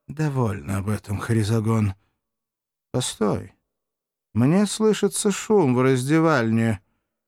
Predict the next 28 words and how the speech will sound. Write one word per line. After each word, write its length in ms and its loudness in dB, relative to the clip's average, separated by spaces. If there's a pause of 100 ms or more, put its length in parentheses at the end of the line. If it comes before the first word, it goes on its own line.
(560)
Вольноотпущенник 840 -2
поспешно 640 -2
вышел 380 -2
из 100 -4
бани. 480 -8 (1000)
Вероятно, 420 0
вследствие 560 -2
оргии, 460 2
предшествовавшей 840 -2
ночи, 480 0 (420)
лицо 360 2
Суллы 460 2
было 260 2
мертвенно-бледно 1300 0 (400)
и 40 -4
казалось 420 0
постаревшим. 1000 -4 (580)
Он 100 2
стонал 500 0
от 120 -2
жестоких 520 -4
спазмов, 760 -2
не 100 2
утихавших 680 -2
даже 260 0
и 40 4
в 140 -2
ванне, 640 0